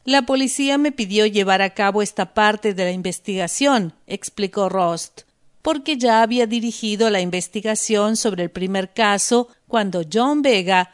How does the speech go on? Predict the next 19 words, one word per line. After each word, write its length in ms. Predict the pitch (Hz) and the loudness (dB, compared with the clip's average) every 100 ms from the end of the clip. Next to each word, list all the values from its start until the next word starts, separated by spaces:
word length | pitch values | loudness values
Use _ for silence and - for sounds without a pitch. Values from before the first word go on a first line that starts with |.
| _ | _
robó 280 | - 226 214 | -2 0 0
diez 340 | 196 214 202 233 | 2 0 0 0
mil 280 | 254 269 | 0 2
dólares 560 | 247 208 190 185 190 - | 2 4 2 0 -2 -4
de 120 | 196 | -4
su 200 | 175 190 | -4 -6
propio 440 | - 196 196 214 226 | -8 -6 -4 -2 2
banco». 520 | 269 196 151 160 139 _ _ _ _ | 2 0 -4 -10 -12 _ _ _ _
«¿Fue 340 | - 320 320 302 | -4 0 2 2
ese 300 | 277 330 262 | 0 0 2
el 120 | 214 | 2
incidente 800 | 202 190 214 190 208 233 240 226 | 0 -2 -2 0 2 2 2 2
en 100 | 190 | 0
que 180 | 190 175 | -6 -6
cambió 400 | 175 180 208 220 | -6 0 0 2
dinero 640 | 214 185 208 233 233 214 | 0 0 2 4 2 2
por 160 | 175 | -4
billetes 580 | 170 165 190 190 220 - | -4 -4 -4 -2 -4 -6
falsos?», 720 | - 196 185 170 269 285 - | -2 0 0 -2 0 -2 -4